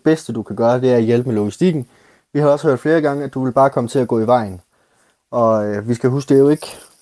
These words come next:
det er ikke våben, der er farligt. Det er manden bag ved våben, der er farlig.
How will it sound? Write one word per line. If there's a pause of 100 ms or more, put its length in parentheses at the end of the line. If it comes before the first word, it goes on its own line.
(220)
det
er
ikke
våben,
der
er
farligt.
Det
er
manden
bag
ved
våben,
der
er
farlig.